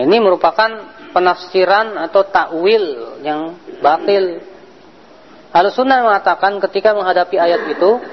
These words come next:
mereka mengatakan, "Ya, kita menetapkan bahwa Allah mempunyai tangan, akan tetapi tangan Allah tidak serupa dengan tangan makhluknya." Beda dengan kaum Mu'tazilah dan Jahmiyah. Kaum Mu'tazilah itu adalah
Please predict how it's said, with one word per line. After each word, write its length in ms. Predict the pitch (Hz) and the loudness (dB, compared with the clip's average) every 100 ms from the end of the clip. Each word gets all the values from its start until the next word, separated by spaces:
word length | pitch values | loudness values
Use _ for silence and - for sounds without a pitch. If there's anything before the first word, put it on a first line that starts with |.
| - - - | -18 -20 -14
mereka 240 | - 156 208 | -2 2 2
mengatakan, 560 | 202 180 180 214 208 180 - - | 2 0 0 0 -2 -6 -18 -4
"Ya, 560 | 147 196 160 - - | 2 2 2 -4 -14
kita 240 | - 165 196 | -6 2 2
menetapkan 720 | 185 185 185 185 - 190 180 | 2 -2 0 -2 0 0 2
bahwa 240 | 180 185 | 2 2
Allah 320 | 196 196 185 | 2 2 0
mempunyai 320 | 185 196 190 185 | -2 -2 0 2
tangan, 400 | 190 202 196 135 - - - - | 2 4 2 0 -12 -20 -8 0
akan 260 | 170 180 180 | 2 2 0
tetapi 320 | 180 185 185 | 0 0 0
tangan 400 | - 226 262 247 | 0 2 2 0
Allah 480 | 233 247 254 233 - | -2 2 0 0 -4
tidak 240 | 196 190 | -4 -4
serupa 320 | - 220 214 | 0 0 2
dengan 240 | 196 185 180 | 0 0 0
tangan 240 | 254 233 | 0 0
makhluknya." 480 | 185 165 160 - - - - - - - - - - - - - - 784 - - - | -4 -4 -6 -8 -14 -20 -20 -20 -20 -20 -20 -20 -20 -20 -20 -20 -20 -20 -20 -20 -6
Beda 320 | 143 175 220 | 0 2 2
dengan 400 | 170 170 214 226 - - | 0 0 -2 -2 -10 -2
kaum 240 | 175 180 | 0 2
Mu'tazilah 560 | 175 185 165 202 214 175 | 2 2 2 0 0 0
dan 160 | 156 | -4
Jahmiyah. 480 | 156 151 156 165 135 - - - - | -4 -4 -4 -4 -6 -10 -20 -20 -8
Kaum 160 | - 156 | 0 2
Mu'tazilah 560 | 165 160 151 170 170 | 4 4 2 2 0
itu 160 | 156 196 | 0 2
adalah 400 | 196 160 165 202 | 2 2 2 0